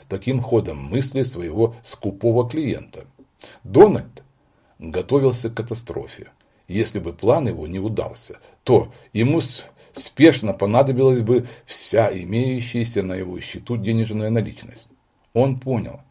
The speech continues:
что план его относительно жены и предполагаемое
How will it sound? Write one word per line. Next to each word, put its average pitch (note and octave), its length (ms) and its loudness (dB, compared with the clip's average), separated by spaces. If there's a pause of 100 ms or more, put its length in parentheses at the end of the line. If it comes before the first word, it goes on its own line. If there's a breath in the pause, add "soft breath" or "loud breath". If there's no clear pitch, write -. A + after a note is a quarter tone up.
(140)
что - 260 0
план A#2+ 380 6
его G#2+ 300 0
относительно G#2+ 840 -2
жены A2+ 440 0
и A#2 220 0 (200 loud breath)
предполагаемое A#2 1120 6